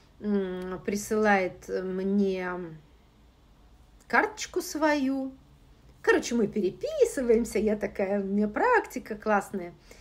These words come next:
И он так потихоньку-потихоньку начинает там спрашивать, замужем я, не замужем, че, как. И вот сейчас уже я сегодня понимаю,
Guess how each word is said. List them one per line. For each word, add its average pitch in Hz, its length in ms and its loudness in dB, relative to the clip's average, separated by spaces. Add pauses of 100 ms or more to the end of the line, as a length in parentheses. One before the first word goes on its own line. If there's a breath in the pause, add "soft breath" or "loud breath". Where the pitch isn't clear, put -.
(240 loud breath)
И 403 60 6 (100)
он 403 60 4
так 403 180 0
потихоньку-потихоньку 403 1200 4
начинает 269 460 0
там 233 120 0
спрашивать, 233 580 -2 (100)
замужем 202 520 2
я, 180 80 -2
не 180 180 -6
замужем, 302 840 2
че, 190 200 -4
как. 349 560 -2 (720 loud breath)
И 294 120 4
вот 320 200 2
сейчас 277 480 -2
уже 175 160 -6
я 175 100 -2
сегодня 185 420 -8
понимаю, 208 560 0